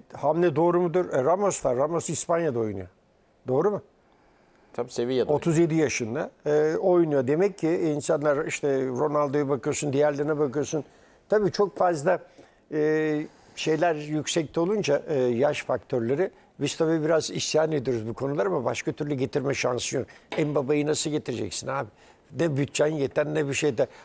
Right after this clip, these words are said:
Speaker 1: Aldın beş tane topçu bir tane bu para verirsin. Baba bir tane getirmek ve de gelmezler. Yani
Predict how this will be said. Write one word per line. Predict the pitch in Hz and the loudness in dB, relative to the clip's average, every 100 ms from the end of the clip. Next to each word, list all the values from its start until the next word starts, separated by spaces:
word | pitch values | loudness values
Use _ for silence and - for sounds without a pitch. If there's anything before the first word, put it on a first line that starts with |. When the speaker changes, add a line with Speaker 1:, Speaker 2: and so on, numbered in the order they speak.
| - | -6
Speaker 1:
Aldın | 147 147 139 170 160 | 2 2 2 2 2
beş | 180 | 0
tane | - 147 143 | 0 0 0
topçu | 131 156 - 170 | -2 -4 0 0
bir | 175 | 0
tane | 165 175 170 | 0 0 0
bu | 160 | -2
para | - 170 175 | 0 2 4
verirsin. | 170 139 143 110 - - - | 4 2 -2 -6 -10 -12 -4
Baba | 127 139 | 0 0
bir | 131 | 0
tane | - 147 143 | 0 0 2
getirmek | 123 - 170 226 175 | 0 -2 0 0 0
ve | 143 | 0
de | 156 | 0
gelmezler. | 127 143 143 139 110 - 92 _ _ - - _ | 2 2 2 0 -2 -6 -10 _ _ -20 -20 _
Yani | 139 143 | 0 0